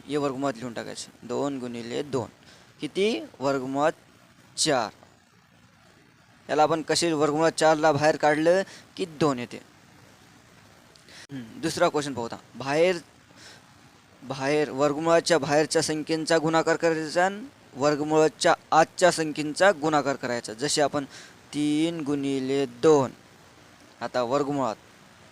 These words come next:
आठ गुणिले पाच किती होते? सहा. आणि वर्गमुळात किती होते? आठा पंचे चाळीस. आता तिसरा क्वेश्चन पाहूया मित्रांनो. आपण काय म्हटलं?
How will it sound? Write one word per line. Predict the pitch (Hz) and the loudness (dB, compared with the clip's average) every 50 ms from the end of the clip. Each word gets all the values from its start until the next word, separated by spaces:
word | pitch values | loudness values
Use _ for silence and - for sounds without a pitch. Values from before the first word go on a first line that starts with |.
| - - - - - - - - - | -20 -20 -20 -20 -20 -20 -8 -2 2
आठ | 135 143 135 139 147 156 156 | 4 4 6 6 6 6 4
गुणिले | 143 143 151 131 147 143 139 135 135 127 127 131 139 147 | 2 -2 -4 -2 -2 -4 -4 -4 -4 -4 -2 -2 -2 -2
पाच | 139 - - 165 147 131 123 - - - - - - - - - - - - - - - - | -4 -2 2 4 4 4 2 -2 -8 -18 -18 -20 -20 -20 -20 -20 -20 -20 -20 -20 -20 -12 -10
किती | 151 143 170 | -8 -4 0
होते? | 170 165 160 - - 165 170 170 175 175 180 180 - - - - - - - - - - | 2 0 0 0 -2 -4 -2 -2 -2 -2 -4 -6 -10 -16 -20 -20 -20 -20 -14 -12 -8 -4
सहा. | - 151 143 151 143 127 104 - - - - - - - | -4 0 2 2 2 2 0 -6 -14 -20 -20 -20 -20 -14
आणि | 127 120 | -8 -4
वर्गमुळात | 127 147 147 143 160 165 160 - | -2 -2 -2 0 2 2 0 2
किती | 165 165 165 | 0 -2 -2
होते? | 170 165 - - 170 175 180 190 214 320 311 - - - - | -2 -2 -2 -2 0 0 2 0 0 -2 -4 -10 -16 -10 -10
आठा | 139 - 151 156 | -4 0 2 2
पंचे | 151 - 156 151 143 - 196 277 349 | 2 0 -6 -6 -2 0 0 0 0
चाळीस. | - - - 160 117 107 104 101 - - - - - - - - - - - - - - - - - - - - - - - - - - - - - - - - - - - - - - - - - - | 0 -4 -4 -4 -2 -4 -4 -8 -12 -16 -20 -20 -20 -20 -20 -20 -20 -20 -20 -20 -20 -20 -20 -20 -20 -20 -20 -20 -20 -20 -20 -20 -20 -20 -20 -20 -20 -20 -20 -20 -20 -20 -20 -20 -20 -20 -20 -16 -6 0
आता | - 160 180 | 4 4 4
तिसरा | 190 - 208 190 - 196 190 | 4 4 2 4 6 6 6
क्वेश्चन | 151 160 156 151 139 | 6 4 0 -2 -2
पाहूया | - 143 127 117 - - 127 | -2 -4 -4 -4 -4 -8 -10
मित्रांनो. | 120 113 107 120 117 110 110 107 - - - - - - - - - - - - - - | -10 -10 -10 -10 -12 -12 -12 -16 -20 -20 -20 -20 -20 -20 -20 -20 -20 -20 -20 -12 -4 -4
आपण | 143 - 175 175 170 | 0 2 2 2 4
काय | 180 170 | 4 4
म्हटलं? | 175 170 165 160 135 147 147 156 156 156 160 | 4 4 0 -4 -4 -2 0 0 2 2 0